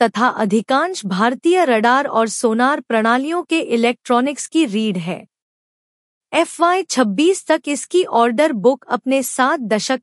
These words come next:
के इतिहास के सबसे मजबूत वर्ष में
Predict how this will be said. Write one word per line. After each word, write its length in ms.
के 100
इतिहास 680
के 200
सबसे 520
मजबूत 680
वर्ष 380
में 180